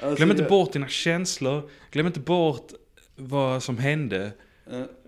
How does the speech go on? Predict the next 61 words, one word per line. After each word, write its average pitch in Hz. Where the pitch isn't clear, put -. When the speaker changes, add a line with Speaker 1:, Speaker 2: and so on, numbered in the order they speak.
Speaker 2:
Glöm 147
inte 170
bort 156
hur 139
livet 131
påverkades 104
av 95
det. 92
Utan 117
kom 160
ihåg 139
det. 147
Så -
Speaker 1:
Ja, 151
Speaker 2:
nästa 123
Speaker 1:
ja. 135
Speaker 2:
gång 156
det 135
kommer 131
snö, 101
så -
är 135
du 170
redo. 151
Speaker 1:
<laughs> -
Speaker 2:
Då 135
vet 143
du 151
vilka 120
kläder 110
du 107
ska -
ha 104
på 107
dig. 95
Du 107
vet 123
vilka 110
skor 127
du 143
ska -
ha 95
på -
Speaker 1:
Du, 147
Speaker 2:
dig. -
Speaker 1:
det 139
var 147
så 147
jag 151
kände. 143
Alltså, 135
när 143
jag 135
gick 127
ut 120
nu 113
så -
kände 113
jag 104
så -
här: 95